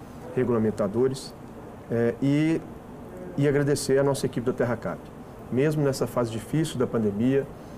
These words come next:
nós conseguimos, ah, avançar, é, implementar esse projeto, é, tão interessante, que já tá na sua fase de execução, e me parece que é o momento ideal, porque as empresas que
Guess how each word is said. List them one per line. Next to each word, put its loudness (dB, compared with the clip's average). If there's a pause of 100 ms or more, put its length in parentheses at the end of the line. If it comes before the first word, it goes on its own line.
(160)
nós 0
conseguimos, 0 (180)
ah, 0 (260)
avançar, 2 (540)
é, 0
implementar 2
esse -2
projeto, 0 (160)
é, -2
tão 0
interessante, 2
que -6
já 0
tá 0
na 0
sua -2
fase 0 (680)
de 2
execução, 0 (680)
e 4 (180)
me 4
parece 4
que 0
é 6
o 4
momento 4
ideal, 2 (840)
porque 4 (180)
as 0
empresas 2
que 2